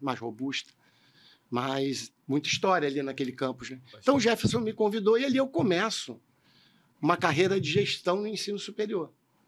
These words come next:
Speaker 1: Eu ainda atuava no futsal, era treinador, dava aula de ginástica em academia, e aí assumo a coordenação de curso, né? E,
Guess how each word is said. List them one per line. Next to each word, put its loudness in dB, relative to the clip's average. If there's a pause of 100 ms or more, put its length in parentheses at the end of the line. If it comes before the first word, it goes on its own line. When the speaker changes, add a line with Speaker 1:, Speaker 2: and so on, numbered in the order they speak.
(540)
Speaker 1:
Eu 6
ainda 6
atuava 0
no -4
futsal, -4
era -4
treinador, -4 (640)
dava 4
aula -2
de -8
ginástica -6
em -4
academia, -4 (580)
e 4
aí 2
assumo 0
a -2
coordenação -2
de -4
curso, -4 (640)
né? 0
E, -2